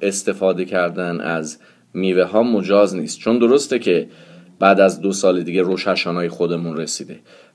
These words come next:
ولی هنوز روش هشانای درختان نرسیده. بنابراین بعد از اول تیشره باز باید صبر کنیم تا تو بیشوات، پونزدهم شوات، که روش هشانا برای درختانه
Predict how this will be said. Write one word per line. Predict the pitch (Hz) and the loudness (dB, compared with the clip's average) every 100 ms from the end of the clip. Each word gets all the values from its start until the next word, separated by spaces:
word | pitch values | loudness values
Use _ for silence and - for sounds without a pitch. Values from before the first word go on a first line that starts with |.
| - | 2
ولی | 110 | 4
هنوز | 107 101 107 | 4 2 0
روش | 107 95 - | 0 0 -2
هشانای | 87 - 87 87 87 90 | -4 -4 -6 -4 -4 -4
درختان | 80 92 85 82 - 107 123 | -4 -4 -4 -6 -2 0 2
نرسیده. | 131 131 117 - - - - _ _ _ _ - | 0 2 0 -2 -10 -12 -14 _ _ _ _ -6
بنابراین | 87 90 90 95 120 98 98 - _ _ - | -2 2 4 4 2 0 -4 -14 _ _ 2
بعد | 110 123 | 4 6
از | 113 | 2
اول | - 90 90 92 | 0 -2 0 -2
تیشره | 85 - - | -4 -8 -4
باز | 92 104 | 2 2
باید | 92 92 | 4 2
صبر | 98 - 107 120 | 2 0 0 0
کنیم | 135 147 165 170 - _ _ _ | -2 0 -2 -4 -12 _ _ _
تا | - 123 147 156 165 170 - _ _ _ _ _ | 4 8 10 8 6 2 -10 _ _ _ _ _
تو | - 151 | 2 6
بیشوات، | 160 131 - - - - | 6 4 0 -2 -2 -12
پونزدهم | _ 104 101 101 120 131 | _ -4 0 2 2 0
شوات، | - - 90 87 131 175 - - _ _ | -2 -2 0 4 4 4 -2 -20 _ _
که | _ 98 | _ -2
روش | 98 95 | -2 -2
هشانا | 95 92 95 117 | -2 -2 -2 2
برای | 117 104 107 | 2 4 2
درختانه | 98 87 82 - - 76 - | 2 -2 -2 -6 -6 -6 -8